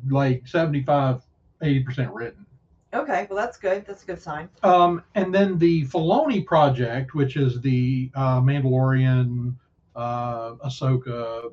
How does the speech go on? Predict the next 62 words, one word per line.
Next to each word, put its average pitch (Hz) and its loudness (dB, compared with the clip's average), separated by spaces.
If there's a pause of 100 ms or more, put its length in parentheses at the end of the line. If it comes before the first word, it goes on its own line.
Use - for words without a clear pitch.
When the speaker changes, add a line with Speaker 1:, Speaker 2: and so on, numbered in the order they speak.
Speaker 1:
all 139 0
that, 120 -2
that's 131 -2 (240)
gonna 127 4
be 120 -6
their, 107 -8 (100)
it's 135 -8
gonna 202 4
be - 10
their 143 4
Avengers 113 -8
film. 101 -14 (360)
Speaker 2:
Yeah. 147 -2 (280)
I 160 6
mean, 131 4
Speaker 1:
Um, - 0
Speaker 2:
I - 0
think 381 -4
that 196 2
one's, 190 -8
I'm 220 -4
not 262 -2
that 190 -2
worried 180 -2
about 175 0
Speaker 1:
I, 175 -12
Speaker 2:
the 165 -14
writing 165 0
Speaker 1:
no, 196 10
I'm 196 8
Speaker 2:
of 202 4
Speaker 1:
not 208 6
Speaker 2:
that 165 4
Speaker 1:
worried 196 10
Speaker 2:
one. 185 4
Speaker 1:
about 135 2
that 139 0
one 135 -2
Speaker 2:
They're 135 0
Speaker 1:
because 160 0
Speaker 2:
not, 165 2
Speaker 1:
I - 2
Speaker 2:
he's 160 -2
Speaker 1:
know 180 0
Speaker 2:
not 180 2
doing 156 0
Speaker 1:
that - -6
Speaker 2:
anything 302 -12
else. - -14
Speaker 1:
Well, - 2 (140)
<laughs> - -20
well, 160 -2
he's, 269 2 (160)
he's 302 2
already 190 4
fleshing 165 -2
that 165 -6
story 135 -4
out, 143 -4
doing 131 0
what 120 -8
he's 107 -18